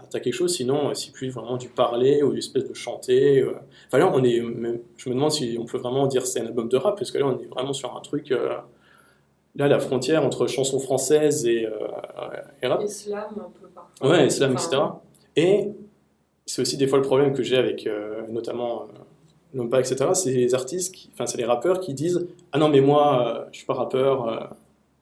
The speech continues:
Speaker 1: Enfin, moi, je, ok, je suis rappeur, mais j'ai pas trop envie qu'on me dise comme tel, moi, je me vois plus au dehors que ça. Comme si dire que t'étais rappeur, c'était une insulte, ou c'était, euh, où tu pouvais pas être forcément pris, euh, pris au sérieux, euh.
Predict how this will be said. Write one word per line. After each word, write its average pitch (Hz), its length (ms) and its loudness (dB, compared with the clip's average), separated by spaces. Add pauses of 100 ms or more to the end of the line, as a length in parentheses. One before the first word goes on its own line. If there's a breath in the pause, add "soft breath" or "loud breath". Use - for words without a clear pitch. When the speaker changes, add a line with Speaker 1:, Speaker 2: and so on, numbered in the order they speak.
(140)
Speaker 1:
Enfin, 131 120 0
moi, 147 180 4
je, 143 180 2
ok, 120 300 0
je 147 60 0
suis 139 120 -4
rappeur, 143 400 4
mais 123 80 2
j'ai 120 100 -2
pas 123 120 -4
trop - 180 -4
envie 131 220 -4
qu'on 131 80 -8
me 117 240 -6
dise 127 180 -12
comme 117 220 -4
tel, 127 480 2
moi, 123 100 -4
je - 60 -16
me 120 60 -14
vois 113 200 -10
plus 135 240 -10
au - 140 -6
dehors 120 200 -10
que 117 60 -12
ça. - 240 -10 (320 soft breath)
Comme 180 160 8
si 214 380 -2 (800)
dire 170 200 4
que - 80 0
t'étais 127 440 2
rappeur, 143 480 4
c'était 127 200 -2
une 127 120 2
insulte, 131 580 -2
ou 135 60 -8
c'était, 135 480 0
euh, 117 240 -2
où 113 80 -8
tu - 160 -18
pouvais 117 220 -6
pas 127 200 0
être 135 220 -4
forcément 123 400 -4
pris, 131 360 -4
euh, 110 220 -6
pris - 160 -6
au 127 40 0
sérieux, 123 640 0
euh. 113 240 -12